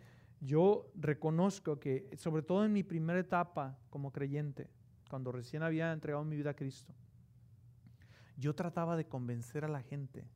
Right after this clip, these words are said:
en mis propias fuerzas y bajo mi propia capacidad.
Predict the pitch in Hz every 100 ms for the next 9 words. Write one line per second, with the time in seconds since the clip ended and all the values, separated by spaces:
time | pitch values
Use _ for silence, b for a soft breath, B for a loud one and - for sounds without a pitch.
0 | - - - - - - - - - -
1 | 120 123 117 127 117 117 - 117 - -
2 | - - - _ b b b b - 131
3 | 117 131 123 127 113 123 120 120 113 -